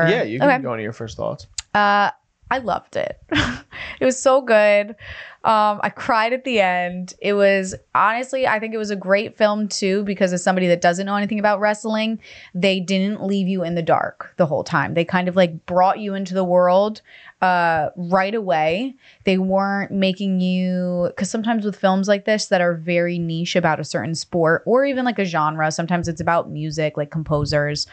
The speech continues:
Speaker 2: Um, if you don't have prior knowledge about it, it can kind of seem a little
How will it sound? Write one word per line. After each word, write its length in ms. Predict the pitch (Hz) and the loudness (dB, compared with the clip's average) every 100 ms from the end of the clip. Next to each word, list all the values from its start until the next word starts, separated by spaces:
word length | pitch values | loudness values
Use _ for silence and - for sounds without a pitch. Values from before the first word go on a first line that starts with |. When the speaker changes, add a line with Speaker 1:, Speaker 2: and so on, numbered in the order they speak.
| - - - | -18 -20 -4
Speaker 2:
Um, 460 | - 160 143 143 - - - | 0 2 2 -2 -8 -10 -2
if 160 | 175 165 | 0 2
you 120 | 180 | 4
don't 280 | 180 - 170 | 4 2 -2
have 260 | 180 170 156 _ | -2 -2 -10 _
prior 420 | - 180 165 165 | -2 2 2 2
knowledge 420 | 160 151 151 170 190 | 0 0 0 0 0
about 280 | 208 214 | 0 2
it, 200 | 240 254 | 2 2
it 100 | 180 | 2
can 140 | 180 175 | 0 -2
kind 280 | - 170 170 | 0 0 -2
of 80 | 170 | -4
seem 460 | - 180 170 170 - | -4 -2 -2 -2 0
a 80 | 165 | 2
little 640 | 165 160 160 160 151 | 2 4 4 4 0